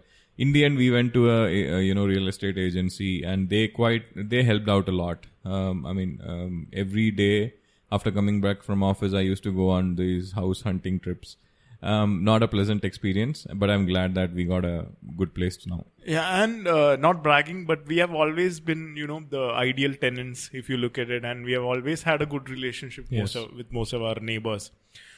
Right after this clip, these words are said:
Speaker 2: So, uh, one more thing which I'd like to add is, like, you know, you also have to, like, check out the neighborhood and figure out if, you know, it's a good place to live at,
Speaker 1: Right.
Speaker 2: right? So all that thing, uh, things considered, it's, it becomes even more difficult,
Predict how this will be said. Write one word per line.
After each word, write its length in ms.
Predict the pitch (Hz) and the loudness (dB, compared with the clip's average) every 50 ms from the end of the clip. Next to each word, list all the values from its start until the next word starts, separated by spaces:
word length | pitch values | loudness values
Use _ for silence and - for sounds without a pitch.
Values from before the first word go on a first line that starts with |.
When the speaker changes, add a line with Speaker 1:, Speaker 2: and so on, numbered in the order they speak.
| - _ _ | -20 _ _
Speaker 2:
So, 240 | - - 170 170 160 - | -6 -2 -2 0 0 2
uh, 240 | 156 156 165 165 156 | 4 4 4 4 4
one 180 | 151 170 170 190 | 4 2 0 2
more 140 | 214 240 233 | 0 -2 -2
thing 400 | - 233 226 233 220 190 156 170 | -2 -6 -8 -8 -10 -12 -10 -10
which 280 | 165 170 - - - - - - _ _ _ - - | -10 -10 -10 -12 -16 -18 -20 -20 _ _ _ -8 -4
I'd 260 | 143 165 156 151 156 | -4 -2 -2 -2 0
like 260 | 160 165 160 156 - | 0 0 0 0 -2
to 100 | 190 170 | 0 0
add 200 | 151 143 147 151 | 2 2 2 0
is, 140 | 165 156 151 | -2 -2 -2
like, 180 | 156 151 151 151 | -4 -4 -4 -4
you 60 | 160 | -6
know, 140 | 170 190 185 | -6 -6 -4
you 180 | 165 156 160 | -4 -2 0
also 300 | 156 151 151 - 180 185 | 0 0 -2 -2 -4 -2
have 200 | 175 160 170 165 - | -2 -2 -2 -2 -4
to, 40 | 180 | -4
like, 160 | 170 170 165 | -4 -4 -4
check 220 | - - 139 - 143 | -4 -6 -4 -2 -4
out 140 | 151 151 | -2 -2
the 80 | 156 147 | -2 -4
neighborhood 500 | 139 139 139 135 131 127 123 131 135 127 | -4 -6 -6 -4 -2 -2 -2 -2 -2 -4
and 420 | 127 123 123 120 120 117 117 113 | -4 -6 -8 -10 -14 -18 -18 -20
figure 380 | - - - - 143 131 135 131 | -20 -16 -8 -4 -2 0 2 2
out 300 | 131 127 127 127 - - - _ _ _ _ _ _ _ _ _ _ _ _ _ | 2 2 -2 -4 -12 -18 -20 _ _ _ _ _ _ _ _ _ _ _ _ _
if, 180 | 175 165 - - | -10 -10 -8 -8
you 80 | 180 175 | -8 -6
know, 140 | 180 185 | -4 -4
it's 180 | 170 156 - - | -6 -6 -2 -2
a 240 | 160 151 147 143 139 | -2 0 0 -2 -2
good 200 | 135 143 139 - | -2 -4 -4 -2
place 200 | - 143 135 - - | -2 -2 -2 -2 -2
to 40 | |
live 180 | 143 131 127 120 | -2 -2 0 2
at, 120 | 127 110 | 2 0
Speaker 1:
Right. 80 | 104 104 | 0 -2
Speaker 2:
right? 180 | 117 113 104 - - - - - - - _ _ | -4 -4 -4 -8 -12 -20 -20 -20 -20 -20 _ _
So 300 | - - 180 180 185 185 | -4 0 2 2 2 2
all 280 | 147 147 156 165 180 180 | 4 4 4 4 4 2
that 300 | 196 202 196 - _ - | 0 -2 -4 -6 _ -6
thing, 220 | 175 175 185 180 - - - - | -4 -4 -4 -6 -10 -12 -8 -6
uh, 120 | 151 147 | -6 -4
things 280 | - 170 160 165 160 - | -2 -2 -2 -2 -2 -4
considered, 600 | - 143 135 - - 147 139 143 139 135 135 - | -4 -4 -4 -4 -4 -2 0 0 0 0 -2 -6
it's, 440 | 156 - - - - - - - - _ - _ _ _ - - | -8 -6 -4 -4 -4 -4 -6 -8 -12 _ -20 _ _ _ -12 -12
it 120 | 160 156 | -8 -6
becomes 380 | 170 175 - 208 226 226 175 170 | -6 -2 -2 -2 -2 -2 -4 -4
even 300 | 165 151 175 185 170 151 | -2 -2 -2 -4 -2 -4
more 240 | 143 143 147 151 | -2 0 0 2
difficult, 580 | 143 139 127 - 131 110 - 113 101 98 - | 2 2 2 2 -2 -2 -2 -4 -6 -6 -10